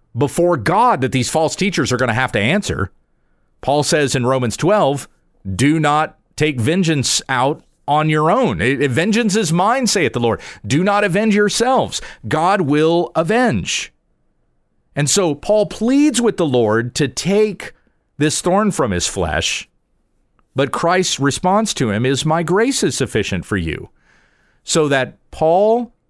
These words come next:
rests in the power of Christ, not looking to his own ability to try to beat these guys. I've been in this position before. I've been in a position before where there are people who are,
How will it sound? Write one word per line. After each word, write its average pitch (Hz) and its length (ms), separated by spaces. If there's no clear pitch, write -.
rests 170 460
in 170 100
the 156 80
power 147 340
of 117 120
Christ, - 680
not 160 260
looking 175 360
to 147 180
his 131 360
own 247 220
ability 139 680
to 135 100
try 143 220
to 117 80
beat 120 240
these 92 200
guys. 76 300
I've 247 160
been 277 160
in 165 80
this 147 160
position 113 480
before. 95 400
I've 147 100
been 202 140
in 175 80
a 160 60
position 135 380
before 135 300
where 117 160
there 123 220
are 120 160
people 135 460
who 120 220
are, 104 440